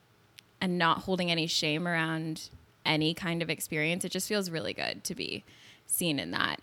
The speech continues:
And, um, yeah, this last year, I think I went and visited Amy in February, and I had just ended a lovership, like, right before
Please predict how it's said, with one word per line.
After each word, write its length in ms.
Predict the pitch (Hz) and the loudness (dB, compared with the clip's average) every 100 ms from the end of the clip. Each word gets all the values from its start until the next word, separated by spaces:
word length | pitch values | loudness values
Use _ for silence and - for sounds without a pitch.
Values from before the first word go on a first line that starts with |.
| - | 2
And, 580 | 160 139 120 113 175 196 | 4 4 2 -2 -4 -2
um, 680 | 175 156 98 78 85 - 196 - - - - - | 2 4 4 2 -4 -6 -8 -12 -20 -20 -20 -6
yeah, 280 | 202 196 127 | 6 8 8
this 260 | 165 185 196 | 4 0 2
last 400 | 175 185 - 190 | 4 4 2 0
year, 260 | 175 170 | 4 4
I 120 | 156 180 | 4 2
think 380 | 160 156 - - _ _ _ _ _ _ - - | 0 -4 -6 -14 _ _ _ _ _ _ -12 2
I 100 | 185 | 4
went 200 | 208 202 | 6 4
and 80 | 226 | 4
visited 340 | 196 185 180 | 4 6 4
Amy 360 | - 165 165 160 | 6 4 6 4
in 440 | - 156 156 151 - - _ _ | 6 4 4 2 -4 -10 _ _
February, 960 | - - 175 156 85 - - 82 202 - - _ 190 | -6 2 2 2 -2 -2 -2 0 -2 -6 -14 _ 6
and 160 | 185 | 8
I 80 | 165 | 8
had 200 | 175 170 | 6 4
just 300 | 190 170 - | 6 6 6
ended 440 | 135 175 165 160 - | 2 6 6 6 4
a 100 | 165 | 2
lovership, 580 | 160 151 156 165 135 - | 2 2 2 2 0 -2
like, 220 | 170 151 - | 0 0 2
right 240 | 156 - | 0 2
before 640 | 175 - 170 160 156 165 | -2 0 4 6 6 4